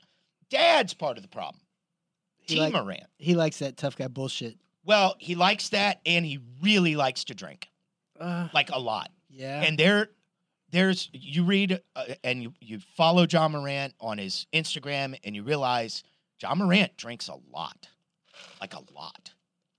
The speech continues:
Speaker 1: Between games. And some players throughout history, they could do that, right? Uh, that's not, he's not the first. It's not the end of the world. If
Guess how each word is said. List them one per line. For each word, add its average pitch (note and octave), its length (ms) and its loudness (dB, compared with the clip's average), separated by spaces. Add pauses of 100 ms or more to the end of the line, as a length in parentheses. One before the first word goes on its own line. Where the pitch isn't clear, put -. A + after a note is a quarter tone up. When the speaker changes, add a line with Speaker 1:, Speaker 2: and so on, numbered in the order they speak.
(140)
Speaker 1:
Between C#3 380 -4
games. C3 640 -2 (340)
And D#3 140 -4
some A#3+ 180 0
players A3+ 540 2
throughout G3+ 260 0
history, G3 320 -2
they F3 140 -2
could F#3 140 -10
do A#3+ 100 -8
that, - 180 -6 (140)
right? C3 240 -2 (480)
Uh, C3+ 140 2 (100)
that's F3+ 240 0
not, F#3+ 180 0 (100)
he's D3 180 -10
not F#3+ 140 0
the F#3 60 -8
first. - 480 -6 (140)
It's - 100 -14
not D#3 160 -2
the E3+ 120 -6
end E3 80 -4
of D#3+ 60 -10
the D#3+ 40 -8
world. G#2+ 400 -8 (580)
If A#2+ 140 -12